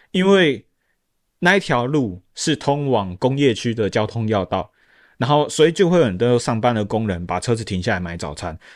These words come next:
你想象一下，柏油的旁，最边边已经摆了摊贩，又停了违停的车，我人其实是走在马路中间的，超危险，超级危险！而且红绿灯一亮，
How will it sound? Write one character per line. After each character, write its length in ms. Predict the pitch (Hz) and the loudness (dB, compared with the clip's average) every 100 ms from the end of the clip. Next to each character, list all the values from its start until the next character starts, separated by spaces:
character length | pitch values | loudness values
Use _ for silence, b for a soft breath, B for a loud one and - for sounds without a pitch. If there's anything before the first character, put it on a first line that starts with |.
| b | b
你 100 | 120 | -2
想 260 | 135 117 92 | 0 -2 0
象 220 | 131 107 | -2 -2
一 60 | 92 | -2
下， 320 | 110 80 - _ _ _ _ _ - | -4 -4 -12 _ _ _ _ _ -4
柏 260 | 117 151 | 4 4
油 220 | 139 117 | 4 2
的 140 | 117 113 | 2 -2
旁， 320 | - 95 104 - | -4 -8 -8 -6
最 160 | - 127 | 0 0
边 240 | 120 110 | 0 -4
边 160 | 110 113 | -4 -4
已 80 | 110 | -4
经 200 | 113 120 | -4 -4
摆 200 | 101 85 | -4 -6
了 100 | 85 | -8
摊 240 | - 95 | -8 -8
贩， 240 | 95 87 87 _ | -6 -8 -10 _
又 280 | 160 156 123 - - | 2 4 4 0 -12
停 240 | - 104 101 | -10 -6 -2
了 120 | 101 | -2
违 160 | 107 104 | 0 -2
停 200 | 117 104 | -2 -6
的 100 | 95 | -6
车， 340 | 92 - 87 87 _ _ _ _ _ _ - | -8 -8 -8 -10 _ _ _ _ _ _ -2
我 140 | 101 | -2
人 200 | 98 117 | 0 -2
其 160 | 143 104 | -2 -4
实 60 | |
是 80 | 117 | -4
走 160 | 117 80 | -6 -6
在 160 | 101 | -4
马 160 | 98 78 | -4 -6
路 160 | 85 90 | -10 -8
中 180 | 80 76 | -10 -10
间 220 | 76 73 | -12 -14
的， 60 | _ _ _ _ _ _ _ _ _ _ | _ _ _ _ _ _ _ _ _ _
超 360 | - 151 160 170 | -6 0 2 4
危 280 | 143 110 110 | 4 2 0
险， 240 | 110 80 | -6 -8
超 220 | - 135 | -6 -4
级 140 | 139 113 | -4 -4
危 100 | 104 | -4
险！ 140 | 104 | -4
而 140 | - 156 | -2 0
且 260 | - 110 B B B B _ _ _ - | 2 0 B B B B _ _ _ -2
红 280 | 135 147 | 0 2
绿 160 | 175 147 | 2 4
灯 240 | 139 139 139 | 2 2 0
一 80 | |
亮， 320 | 120 143 120 | 0 2 0